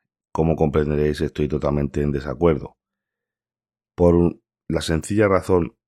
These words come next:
de que, vamos a ver, para ahorrar energía, eh, esto es un... en la hostelería, estamos hablando de la hostelería,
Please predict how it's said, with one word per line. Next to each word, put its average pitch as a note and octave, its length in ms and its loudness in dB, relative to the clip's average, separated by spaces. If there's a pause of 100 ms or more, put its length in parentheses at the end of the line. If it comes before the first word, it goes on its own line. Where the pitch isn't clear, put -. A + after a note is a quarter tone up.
(340)
de D#2+ 180 -2
que, D#2+ 60 0
vamos D#2+ 240 0
a - 20 -8
ver, B1+ 180 -10 (1000)
para F2 180 4
ahorrar F#2+ 260 6
energía, E2+ 880 0 (1700)
eh, E2+ 320 2 (340)
esto - 180 -4
es G#2+ 80 -2
un... G#2+ 640 2
en D#2+ 60 -6
la D#2+ 60 -2
hostelería, F2 680 0
estamos D2 240 -4
hablando D2+ 240 2
de D2+ 40 2
la C#2+ 60 0
hostelería, C#2+ 600 -4